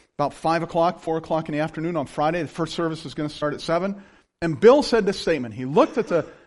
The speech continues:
at the tabernacle where the service was going to be, and he said, "I can't wait for that first service to start."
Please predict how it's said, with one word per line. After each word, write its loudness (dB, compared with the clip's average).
at -2
the 0
tabernacle -2
where -4
the -6
service -4
was -12
going -8
to -10
be, -10
and -12
he -12
said, -10
"I 2
can't 0
wait -2
for -8
that -10
first -8
service -8
to -16
start." -10